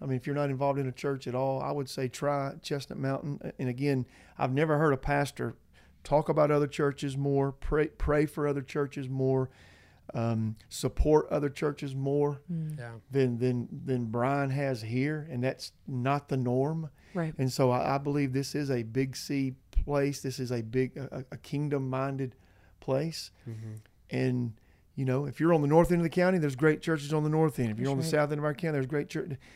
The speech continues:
Speaker 1: Just, just find a place that, um, that you do, that, that God's word's being spoke and taught, and that you feel a sense of fellowship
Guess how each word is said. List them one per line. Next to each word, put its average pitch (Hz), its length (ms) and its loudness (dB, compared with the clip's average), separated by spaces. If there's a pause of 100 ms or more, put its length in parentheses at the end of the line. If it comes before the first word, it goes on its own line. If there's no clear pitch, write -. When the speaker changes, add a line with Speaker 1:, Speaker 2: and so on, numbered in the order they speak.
(240)
Speaker 1:
Just, 165 240 -2
just 165 240 -2 (100)
find 185 340 2
a 165 120 4
place 143 560 2
that, - 400 -8
um, 123 340 -4
that 139 260 -6
you 135 60 -2
do, 143 380 2 (360)
that, - 200 -8
that - 340 -8
God's 151 300 2
word's 156 260 0
being 147 300 -2
spoke 151 520 -2 (120)
and 123 180 -4
taught, 147 480 2 (680)
and 123 140 -2
that - 160 -4
you 143 60 -2
feel 143 260 2
a 131 60 2
sense 135 320 -2
of 123 80 -12
fellowship 127 640 -4